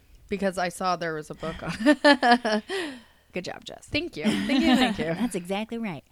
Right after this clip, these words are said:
Speaker 2: So Shirley McQueen told investigators that when she and her father got home that night,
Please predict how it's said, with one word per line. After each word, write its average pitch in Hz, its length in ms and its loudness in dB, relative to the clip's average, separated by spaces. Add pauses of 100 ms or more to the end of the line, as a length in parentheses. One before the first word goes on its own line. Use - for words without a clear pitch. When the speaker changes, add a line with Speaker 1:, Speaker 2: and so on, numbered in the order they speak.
(420)
Speaker 2:
So 214 220 4
Shirley 269 380 2
McQueen 233 440 -2
told 214 240 -4
investigators 196 800 -4
that 175 180 -6
when 190 120 -2
she 202 300 -4
and 196 140 -2
her 185 120 -6
father 185 340 0
got 180 220 -2
home 220 280 0
that - 180 -2
night, 175 420 -2